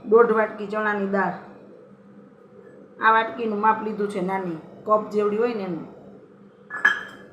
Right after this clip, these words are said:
દોઢ વાટકી ચણાની દાળ છે. એક ટેબલ સ્પૂન લાલ મરચું છે, કાશ્મીરી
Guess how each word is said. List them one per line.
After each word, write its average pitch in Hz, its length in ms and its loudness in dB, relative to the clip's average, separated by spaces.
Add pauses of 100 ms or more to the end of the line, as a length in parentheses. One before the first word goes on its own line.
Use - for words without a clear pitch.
(1600)
દોઢ 220 320 2
વાટકી 226 300 -4
ચણાની 240 460 2
દાળ 240 240 6
છે. 254 140 0 (1300)
એક 233 120 -8
ટેબલ 240 380 2
સ્પૂન 233 320 -4
લાલ 240 240 4
મરચું 247 340 0
છે, 226 180 -4
કાશ્મીરી 226 480 -2